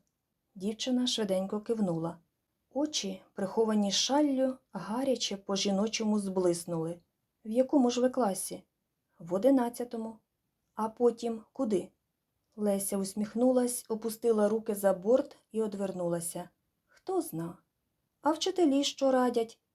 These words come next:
Хто у вас керівник?» «Степанида Трохимівна. Ваша теща», тихіше додала дівчина. «Вона каже, щоб ішли в тваринниці, бо й туди скоро без освіти не прийматимуть».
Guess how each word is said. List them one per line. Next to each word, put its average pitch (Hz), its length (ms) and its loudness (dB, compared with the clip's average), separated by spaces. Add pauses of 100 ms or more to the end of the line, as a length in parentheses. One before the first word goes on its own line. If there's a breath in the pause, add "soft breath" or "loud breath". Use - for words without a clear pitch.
(200)
Хто 339 340 4
у 233 40 10
вас 196 240 2
керівник?» 226 640 0 (180)
«Степанида 302 680 6
Трохимівна. 175 840 -2 (460)
Ваша 247 440 0
теща», 170 560 -4 (640)
тихіше 214 640 -4
додала 175 460 4
дівчина. 170 680 -4 (540)
«Вона 359 220 0
каже, 302 400 6
щоб 277 320 0
ішли 277 300 4
в 285 60 0
тваринниці, 226 840 2
бо 226 180 0
й 294 100 0
туди 285 320 0
скоро 214 380 0
без 196 220 2
освіти 202 440 0
не 185 120 4
прийматимуть». 170 840 0